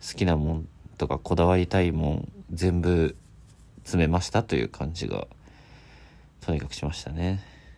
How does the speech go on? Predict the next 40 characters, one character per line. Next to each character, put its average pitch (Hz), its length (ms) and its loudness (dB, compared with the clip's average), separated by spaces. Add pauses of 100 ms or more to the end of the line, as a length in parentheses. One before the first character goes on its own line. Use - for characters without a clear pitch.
(1700)
で、 110 100 0
な 117 120 2
ん 113 40 -2
か 90 120 -2
ま 85 520 0
あ、 - 120 -20
見 101 180 0
終 117 320 2
わ - 20 -8
っ-、 - 0 - (920)
公 113 180 4
開 113 420 4
後 110 280 -2
し - 160 -6
ば 110 100 2
ら 104 140 4
く 95 100 -6
し - 80 -6
て、 69 380 0 (720)
な 87 100 0
ん 85 60 0
か - 100 -6
ま 80 140 -4
た 87 160 -4
次 90 120 -2
回 101 200 2
作 - 280 -12
作 - 260 -6
っ - 20 -10
て - 240 -4
ま 64 140 -4
す - 140 -12
み 73 80 -2
た 65 120 -4
い 57 40 -6
な 53 60 -6
ニ 67 120 -4
ュ - 40 0
ー 71 40 -2
ス 50 400 -6